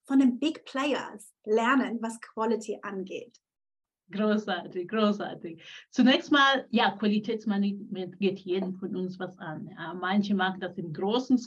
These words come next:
Speaker 2: Team, also wie du das, Big, äh, Corporate Players. Sie haben Leute, die dafür verantwortlich sind und das ist wichtig und damit fängt Qualität an. Also wenn du auch als Selbstständige, liebe Zuhörende,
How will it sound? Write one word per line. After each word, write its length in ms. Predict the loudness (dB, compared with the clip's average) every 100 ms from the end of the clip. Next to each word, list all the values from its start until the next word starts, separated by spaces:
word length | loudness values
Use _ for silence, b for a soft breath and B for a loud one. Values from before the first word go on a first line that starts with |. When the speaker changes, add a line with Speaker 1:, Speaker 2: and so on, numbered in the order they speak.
| -10
Speaker 2:
Team, 300 | -4 0 0
also 440 | 0 -4 -6 -12 -12
wie 100 | -12
du 120 | -10
das, 240 | -10 -12 _ _ _
Big, 380 | -8 -8 -10 -14
äh, 80 | -12 -10
Corporate 420 | -2 -2 -2 -8 -10
Players. 420 | -6 -4 -4 -6 -12 -10
Sie 200 | 0 2
haben 140 | 2
Leute, 500 | 2 0 -2 -4 -4
die 120 | -4 -2
dafür 320 | -4 -6 -8
verantwortlich 640 | -2 -2 -2 -6 -6 -10
sind 260 | -6 -6 -6 b b b
und 200 | -10 -6
das 160 | -6 -6
ist 160 | -8 -4
wichtig 480 | -6 -2 -4 -4 -4
und 120 | -2
damit 300 | 0 0 0
fängt 280 | -4 -4 -6
Qualität 560 | -4 -4 -4 -6 -6
an. 200 | -10 -8
Also 260 | -8 -12 -6
wenn 260 | -4 -2 0
du 320 | 4 4 4
auch 260 | 0 -2 -4
als 200 | -6 -4
Selbstständige, 680 | -8 -8 -6 -4 -2 -2 -2
liebe 520 | -2 -4 -8 -12 -12
Zuhörende, 760 | -10 -6 -4 -2 -2 -2 -4